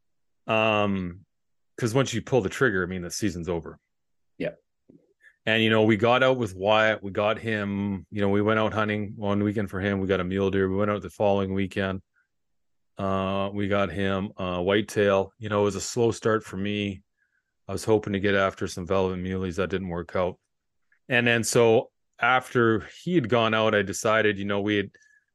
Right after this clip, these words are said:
Speaker 1: we go, w-, well, I took him out and we, we kinda got into some bull action. Uh, I took him on his first elk hunt. Um,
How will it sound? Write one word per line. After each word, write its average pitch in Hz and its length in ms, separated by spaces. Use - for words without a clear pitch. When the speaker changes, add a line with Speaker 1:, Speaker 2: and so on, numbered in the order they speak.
Speaker 1:
we 117 140
go, 131 140
w-, 151 280
well, 131 340
I 127 140
took 147 240
him 135 180
out 117 160
and 110 120
we, 107 200
we 110 140
kinda 113 300
got 107 240
into 98 260
some 90 240
bull 92 240
action. 90 500
Uh, 87 380
I 85 60
took 120 180
him 113 180
on 101 120
his 85 120
first 104 300
elk 92 240
hunt. 95 240
Um, 92 720